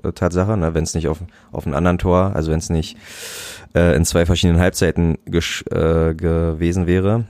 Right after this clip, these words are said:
hätte ich auch gedacht, das ist eine Wiederholung, so sich zwei solche Tore kassieren, zum, sorry,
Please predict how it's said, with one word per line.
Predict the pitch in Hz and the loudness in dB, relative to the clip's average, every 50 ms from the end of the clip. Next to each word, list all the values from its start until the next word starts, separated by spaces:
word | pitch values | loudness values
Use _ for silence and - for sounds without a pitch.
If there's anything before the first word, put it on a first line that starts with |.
| - - | -8 -6
hätte | 92 90 80 - | -4 -4 -4 -2
ich | 87 | -2
auch | - 82 - | -2 -2 -2
gedacht, | - 82 82 82 - | 0 0 0 0 0
das | 85 82 - | -2 -4 -2
ist | 73 82 82 - | -4 -4 -2 0
eine | 85 80 78 76 73 78 82 - - _ _ _ _ _ - | 0 2 2 2 0 -2 -4 -6 -10 _ _ _ _ _ -6
Wiederholung, | 82 80 76 78 76 82 82 85 80 78 80 87 90 101 98 - _ - - - - - | -2 0 2 2 2 2 2 2 2 2 2 0 -2 -4 -4 -8 _ -20 -20 -16 -14 -14
so | - - 76 78 80 76 | -8 -4 -2 -2 -2 -2
sich | 78 82 80 - - | -2 -4 -6 -6 -6
zwei | - - - 76 78 78 80 82 82 82 - - _ _ _ _ _ _ _ _ _ | -8 -4 -2 0 2 2 0 0 -4 -6 -10 -16 _ _ _ _ _ _ _ _ _
solche | - - 85 82 87 - 92 - | -8 -2 0 2 2 2 -2 -4
Tore | - 85 82 80 87 82 76 | -2 -2 0 0 0 0 -2
kassieren, | - - 82 82 - - 85 85 87 90 90 92 95 _ - | -2 -4 -6 -6 -4 -2 -2 0 0 -2 -4 -6 -10 _ -18
zum, | - - 76 73 69 73 87 104 87 - | -12 -10 -8 -6 -6 -4 -6 -6 -8 -10
sorry, | - - - 78 78 87 101 | -12 -10 -8 -6 -4 -4 -6